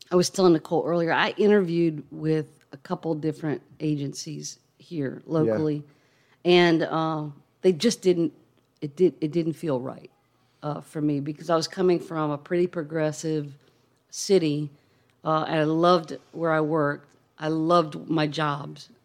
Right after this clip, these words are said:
Speaker 1: and, uh, it was, it was, it had to be the right fit. So when I came here and met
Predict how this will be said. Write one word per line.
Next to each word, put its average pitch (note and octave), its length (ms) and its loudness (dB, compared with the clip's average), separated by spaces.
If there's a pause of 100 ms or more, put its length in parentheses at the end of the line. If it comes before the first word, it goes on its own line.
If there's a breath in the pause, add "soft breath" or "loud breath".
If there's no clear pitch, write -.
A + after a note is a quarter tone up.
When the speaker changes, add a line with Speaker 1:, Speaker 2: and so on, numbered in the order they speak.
Speaker 1:
and, D#3 440 0 (720 soft breath)
uh, D3+ 240 0
it G3+ 160 4
was, G3 260 -4 (320)
it E3+ 140 -4
was, E3 220 -2 (260)
it D#3+ 160 -2
had F3+ 260 2
to F#3 60 2
be E3 160 2
the D3+ 140 -4
right C3+ 220 -6
fit. - 460 -14
So - 240 -4
when E3 160 0
I E3 80 -2
came G#3+ 380 -4
here F3+ 320 0
and D#3+ 160 0
met E3+ 320 -2